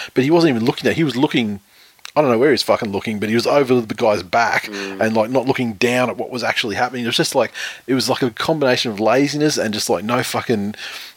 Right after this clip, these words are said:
Speaker 1: awareness of where on the field <laughs>
Speaker 2: Yeah.
Speaker 1: where the try line was, and, like, just dumb shit. And, and those two things like that turned it from a handy win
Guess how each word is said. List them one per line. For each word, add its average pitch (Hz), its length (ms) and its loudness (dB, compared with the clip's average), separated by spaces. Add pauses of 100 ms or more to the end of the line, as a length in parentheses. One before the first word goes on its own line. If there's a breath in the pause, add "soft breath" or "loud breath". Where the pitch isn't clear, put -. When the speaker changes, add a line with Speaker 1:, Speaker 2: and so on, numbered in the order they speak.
(380 loud breath)
Speaker 1:
awareness 117 640 4
of 104 280 -2 (260)
where 113 400 4
on 107 120 -2
the 92 80 -4
field 110 420 -4
<laughs> - 60 -6
Speaker 2:
Yeah. 90 260 0
Speaker 1:
where 139 120 0
the 117 120 -2
try - 220 0 (220)
line 135 120 -2
was, 117 300 0
and, 113 100 -2
like, 101 120 -4 (320 loud breath)
just - 320 -4
dumb 143 180 4
shit. - 240 4
And, 120 220 0
and 123 220 0 (360)
those 151 180 4
two 151 120 2
things 131 200 0
like 104 160 4
that 135 220 2
turned 117 200 2
it 110 40 -6
from 113 140 -2
a 98 60 0
handy 131 320 4
win 147 320 2